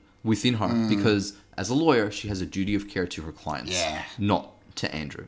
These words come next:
Speaker 2: Yeah.
Speaker 1: and not to the greater picture. But yeah, what were your thoughts on,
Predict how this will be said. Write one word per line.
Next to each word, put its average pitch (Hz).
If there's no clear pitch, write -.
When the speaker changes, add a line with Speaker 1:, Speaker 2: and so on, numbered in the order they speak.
Speaker 2:
Yeah. 95
Speaker 1:
and 98
not 95
to -
the 98
greater 78
picture. 85
But 90
yeah, 104
what 104
were 110
your 98
thoughts -
on, 90